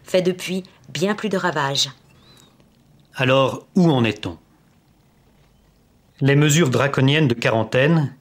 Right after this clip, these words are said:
Speaker 2: comme à Hong Kong ou au Vietnam, qui a fermé sa frontière avec la Chine, semblent avoir porté leurs fruits.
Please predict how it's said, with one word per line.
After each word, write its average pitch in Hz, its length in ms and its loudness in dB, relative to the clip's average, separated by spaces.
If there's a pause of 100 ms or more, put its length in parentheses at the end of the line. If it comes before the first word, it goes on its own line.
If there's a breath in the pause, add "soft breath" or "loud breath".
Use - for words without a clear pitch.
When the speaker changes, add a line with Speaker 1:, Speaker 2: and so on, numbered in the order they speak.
(160)
Speaker 2:
comme 117 180 2
à 110 60 2
Hong 113 220 0
Kong 135 400 2
ou 107 140 0
au 104 40 2
Vietnam, 139 500 2 (360 loud breath)
qui 123 120 0
a 98 60 0
fermé 131 340 0
sa 135 120 -2
frontière - 380 -4
avec 104 200 -2
la 117 80 -2
Chine, 165 340 2 (600 loud breath)
semblent 190 340 2
avoir 160 220 2
porté 151 340 0
leurs 120 160 2
fruits. - 400 -8